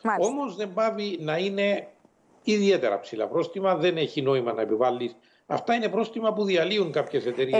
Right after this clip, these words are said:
Speaker 1: Εσείς
Speaker 2: παρά
Speaker 1: τώρα, κύριε
Speaker 2: να
Speaker 1: Τσακή,
Speaker 2: τις
Speaker 1: τι
Speaker 2: πρόκειται να
Speaker 1: ζητάτε
Speaker 2: επιβάλλουν.
Speaker 1: όλοι μαζί, δηλαδή οι δικηγόροι, λογιστές, εσείς και άλλες, έτσι, οργα-, ε, συνδέσμοι,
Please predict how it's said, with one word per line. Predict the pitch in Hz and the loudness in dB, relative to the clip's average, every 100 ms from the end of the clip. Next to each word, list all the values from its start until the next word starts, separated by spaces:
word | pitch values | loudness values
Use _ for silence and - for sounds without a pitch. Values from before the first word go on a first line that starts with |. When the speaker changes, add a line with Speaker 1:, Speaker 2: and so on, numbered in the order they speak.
| 202 | 2
Speaker 1:
Εσείς | 277 285 | 2 2
Speaker 2:
παρά | - | 2
Speaker 1:
τώρα, | 294 285 | 2 2
κύριε | 233 302 | 0 -2
Speaker 2:
να | 339 | 0
Speaker 1:
Τσακή, | 294 214 | -2 -2
Speaker 2:
τις | - | -2
Speaker 1:
τι | 226 | 0
Speaker 2:
πρόκειται | 330 302 | 0 2
να | |
Speaker 1:
ζητάτε | 311 247 220 220 | 2 2 2 2
Speaker 2:
επιβάλλουν. | 208 | 2
Speaker 1:
όλοι | 202 196 | 2 0
μαζί, | 190 180 160 185 | -2 -4 -4 -2
δηλαδή | 202 196 202 | 0 0 2
οι | 220 | 0
δικηγόροι, | 214 208 214 208 214 | 0 0 2 2 2
λογιστές, | 220 208 - 220 220 | -2 -4 -2 -2 0
εσείς | 202 226 220 - | -2 -2 -4 -2
και | 220 | 0
άλλες, | 214 214 208 196 | 2 2 0 -2
έτσι, | 190 - | -6 -2
οργα-, | 196 190 196 190 | 0 0 -2 0
ε, | 190 185 | 0 0
συνδέσμοι, | 175 196 202 180 180 | -2 -2 0 0 -6